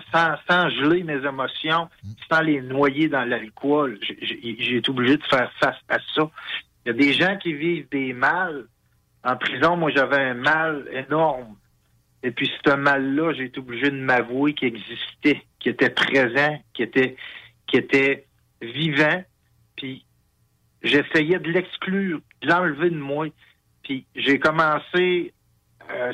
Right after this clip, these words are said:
Speaker 1: si tu veux, à mieux aller la journée que je l'ai accepté en moi. Puis que j'ai dit, « Je t'aime. » Puis, « Bienvenue en moi, on va apprendre
Speaker 2: À ton,
Speaker 1: à vivre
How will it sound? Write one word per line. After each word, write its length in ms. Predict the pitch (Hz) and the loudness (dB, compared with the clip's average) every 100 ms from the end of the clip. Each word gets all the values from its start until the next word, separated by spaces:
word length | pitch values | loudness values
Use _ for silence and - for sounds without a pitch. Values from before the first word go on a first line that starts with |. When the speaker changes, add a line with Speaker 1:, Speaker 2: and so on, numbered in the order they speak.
| - | -8
Speaker 1:
si 80 | 143 | -8
tu 160 | - 143 | -2 2
veux, 280 | 151 156 147 131 | 2 2 0 0
à 120 | 131 | 0
mieux 260 | 135 156 156 | 0 2 2
aller 320 | 139 160 165 | 2 2 2
la 160 | 139 117 | 0 0
journée 420 | 135 127 147 156 | -2 -4 -4 -2
que 60 | 110 | 0
je 60 | |
l'ai 140 | 123 131 | 2 2
accepté 840 | 127 - - 156 - - 165 151 | 0 -2 -2 -4 -4 0 2 4
en 140 | 127 110 | 2 0
moi. 260 | 117 143 151 _ _ _ _ _ | 0 0 0 _ _ _ _ _
Puis 100 | - - | -16 -2
que 140 | 117 | 0
j'ai 280 | 107 120 120 | 2 2 2
dit, « 160 | 110 123 | 2 0
Je 200 | - - | 0 0
t'aime. » 400 | 160 156 131 104 - _ _ _ _ _ _ - | 2 2 0 -8 -14 _ _ _ _ _ _ -12
Puis, « 300 | - 113 107 | -4 -2 -2
Bienvenue 560 | 107 135 135 127 143 | 2 4 4 2 2
en 200 | 147 123 | 4 2
moi, 240 | 120 143 135 | 0 0 2
on 60 | |
va 180 | 110 113 | 2 2
apprendre 260 | 113 - 131 | 0 -2 -4
Speaker 2:
À 40 | |
ton, 200 | 143 156 | -2 -4
Speaker 1:
à 20 | 135 | -4
vivre 160 | 107 | -4